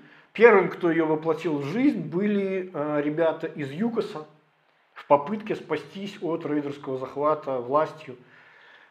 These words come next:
э, рю-, зарегистрированной в рюмочной Байкал Финанс Групп и в конечном счёте продажи государственной компании «Роснефть».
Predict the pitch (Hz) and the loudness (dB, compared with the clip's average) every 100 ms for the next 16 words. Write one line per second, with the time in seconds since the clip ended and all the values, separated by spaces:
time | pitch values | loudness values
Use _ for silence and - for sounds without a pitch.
0 | _ 151 127 127 127 123 120 120 120 - | _ -10 -6 -4 -4 -4 -4 -6 -10 -20
1 | _ 123 143 - 123 117 - 120 143 143 | _ -6 -6 -6 -10 -12 -12 -8 -6 -8
2 | - 151 139 139 143 135 - 123 123 123 | -4 -4 -2 -2 -2 -4 -8 -10 -8 -6
3 | 135 123 123 123 120 175 240 147 135 139 | -4 -4 -4 -10 -8 -6 -6 -8 -10 -12
4 | - 123 160 151 - 123 127 131 120 107 | -12 -12 -10 -10 -8 -6 -2 -4 -6 -14
5 | 117 120 117 113 98 110 120 131 123 123 | -12 -10 -10 -14 -16 -14 -12 -10 -10 -12
6 | - 101 - | -14 -20 -20